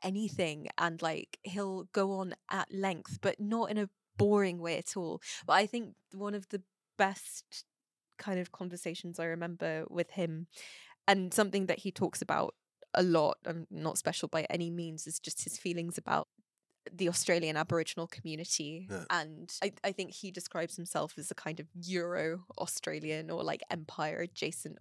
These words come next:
Speaker 1: Australian. And he's very, very firm in his kind of anti-empire, anti-colonialist kind of stance.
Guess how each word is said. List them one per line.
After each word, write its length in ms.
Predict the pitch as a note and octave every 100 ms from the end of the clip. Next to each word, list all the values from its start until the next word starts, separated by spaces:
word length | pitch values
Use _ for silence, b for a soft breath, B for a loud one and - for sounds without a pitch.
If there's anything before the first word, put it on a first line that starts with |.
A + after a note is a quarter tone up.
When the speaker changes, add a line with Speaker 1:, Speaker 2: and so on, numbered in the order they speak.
| -
Speaker 1:
Australian. 600 | F3 - - D#3+ D#3+ D#3+
And 120 | D#3+ F3
he's 200 | F#3 F3+
very, 420 | F#3 G3 A3+ G#3 - _ _
very 240 | F#3+ G3+ A3+
firm 1080 | - - - - F3+ G3 F3+ E3 D#3+ E3 F#3 B B B B
in 200 | F3 E3+ E3+
his 560 | E3+ E3 - - - -
kind 220 | - F3
of 220 | D#3+ D#3+ - _ -
anti-empire, 1000 | F3 F3 - D#3 - E3 F3+ - D#3 D#3 -
anti-colonialist 1300 | D#3+ - D#3+ - E3+ D#3 D#3 F#3 - - - - - _ -
kind 140 | -
of 100 | E3
stance. 960 | - - - - E3 D#3+ - - -